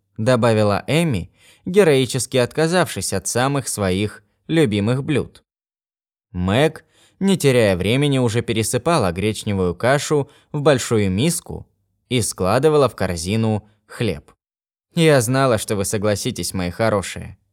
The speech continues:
сказала миссис Марч, удовлетворенно улыбаясь. «Пойдем помогать все вместе,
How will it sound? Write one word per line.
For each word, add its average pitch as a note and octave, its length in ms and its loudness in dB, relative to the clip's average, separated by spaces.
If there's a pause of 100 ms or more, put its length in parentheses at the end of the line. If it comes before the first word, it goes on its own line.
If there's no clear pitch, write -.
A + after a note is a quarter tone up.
(260)
сказала A2+ 800 0 (320)
миссис B2 440 -2
Марч, - 460 -8 (520)
удовлетворенно G2+ 920 2
улыбаясь. G#2+ 720 -2 (920)
«Пойдем D#3 440 4
помогать A#2 480 2
все A#2+ 220 0
вместе, A2 640 -4